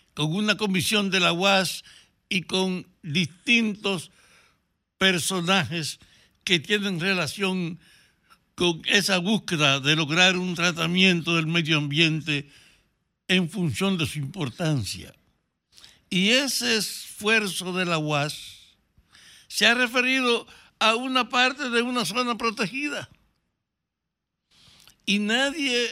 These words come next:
ha criticado lo que ellos han hecho y han aceptado que tienen razón al pedir explicaciones a las propias autoridades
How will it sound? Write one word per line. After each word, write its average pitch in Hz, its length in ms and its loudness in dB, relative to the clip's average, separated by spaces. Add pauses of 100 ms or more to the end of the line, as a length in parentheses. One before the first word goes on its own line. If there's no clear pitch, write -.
ha 262 220 2
criticado 233 920 -4
lo 202 120 -4
que 233 100 -4
ellos 233 180 -2
han 214 100 2
hecho 208 200 -4
y 196 80 0
han 240 260 2
aceptado 185 1000 -4 (460)
que 185 160 0
tienen 226 640 -2
razón 185 840 -2 (440)
al 175 240 -2
pedir 196 840 -2 (280)
explicaciones 196 1400 -2
a 185 160 2
las 185 160 -2
propias 233 480 -2
autoridades 226 920 -2